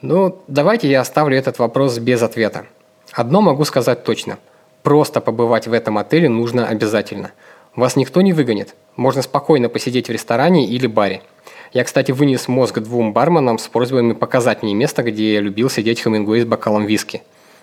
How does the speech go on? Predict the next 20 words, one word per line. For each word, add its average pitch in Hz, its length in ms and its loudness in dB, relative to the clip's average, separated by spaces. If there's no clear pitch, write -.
Ну, 135 300 0
<laughs> - 40 2
они, 120 260 2
естественно, 120 460 -2
не 107 120 2
показали. 101 500 -4
Кофе 196 260 0
там 156 240 2
запредельно 135 600 0
хорош, 143 640 0
э, 113 300 0
хотя 135 320 -2
я 127 240 2
и 123 80 4
рекомендую 117 560 2
всем 113 220 -2
в - 40 -10
Стамбуле 113 380 0
пить 113 200 -6
чай. 98 300 -4